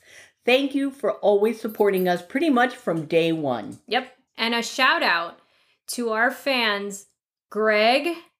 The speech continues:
Speaker 2: Ryan, and Ashley. We love getting your emails. Thank you so much for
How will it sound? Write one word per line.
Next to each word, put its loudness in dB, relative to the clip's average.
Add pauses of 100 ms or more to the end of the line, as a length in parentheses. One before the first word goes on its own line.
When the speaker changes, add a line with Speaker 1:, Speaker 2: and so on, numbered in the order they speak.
(120)
Speaker 2:
Ryan, 0
and -4
Ashley. -4
We 0
love 2
getting 0
your -2
emails. 0
Thank -2
you -2
so -2
much -2
for -4